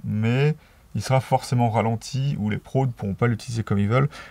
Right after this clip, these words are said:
parce que la redondance, euh, avec une C F Express type B et une C-, S D, c'est pas vraiment, euh, simple, sachant que, euh, comment, c'est pas, on n'est pas comme chez Sony, on peut pas faire du port C F Express de type B, un port S D.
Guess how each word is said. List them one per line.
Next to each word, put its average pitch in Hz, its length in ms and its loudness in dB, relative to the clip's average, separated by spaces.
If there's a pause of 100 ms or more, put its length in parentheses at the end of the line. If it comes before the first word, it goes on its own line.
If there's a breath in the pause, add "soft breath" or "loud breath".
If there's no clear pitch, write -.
parce - 200 0
que - 120 4
la 131 140 8
redondance, 107 640 6
euh, 92 100 2
avec 92 300 2
une 104 80 0
C 104 200 2
F 101 60 0
Express - 380 -2
type 104 180 -4
B 107 120 0
et 110 340 6
une 107 140 4
C-, - 200 -2
S 110 240 6
D, 143 260 6 (720 loud breath)
c'est - 300 2
pas 139 220 6
vraiment, 127 580 4
euh, 104 220 4
simple, 127 560 0
sachant 127 480 0
que, - 180 -6
euh, 107 800 0
comment, 90 380 -2
c'est - 160 -10
pas, 95 100 -2
on 107 100 2
n'est 107 60 4
pas 101 120 2
comme 101 120 2
chez 101 140 -4
Sony, 107 260 0
on 113 80 2
peut - 140 -2
pas 107 220 2
faire 110 340 0
du 92 280 -6
port - 180 -6
C 92 140 -8
F - 60 -10
Express 104 300 -4
de 95 40 -2
type - 240 -6
B, 156 60 2
un 123 140 4
port 117 280 2
S 101 220 2
D. - 80 -12